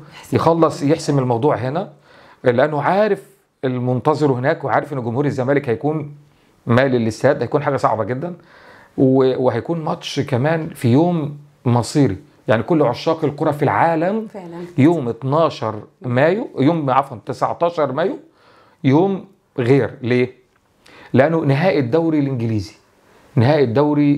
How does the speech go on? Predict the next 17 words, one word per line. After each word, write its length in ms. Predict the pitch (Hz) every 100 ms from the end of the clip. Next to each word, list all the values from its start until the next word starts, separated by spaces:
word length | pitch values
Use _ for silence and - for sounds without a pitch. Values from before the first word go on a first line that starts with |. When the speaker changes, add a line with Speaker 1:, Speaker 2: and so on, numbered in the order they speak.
| 139
Speaker 2:
الإيطالي، 520 | 123 - 120 113 98 -
نهائي 260 | 120 143 147
الدوري 320 | 117 147 139
الأسباني، 540 | 131 - 120 127 104 - - - -
نهائي 280 | 123 151 143
الدوري 520 | 120 151 147 151 147 -
ال-، 880 | 127 120 120 123 123 123 120 120 117
الألماني، 540 | 127 127 143 131 101 - _ -
نهائي 220 | 113 143
الدوري 320 | 117 143 156
التركي، 460 | 151 156 147 127 104
نهائي 240 | 110 139
الدوري 280 | 123 143 156
الإماراتي، 640 | 147 143 143 156 151 113
نهائي 160 | 107 131
الدوري 260 | 127 151 151
البرتغالي، 540 | 143 143 147 147 113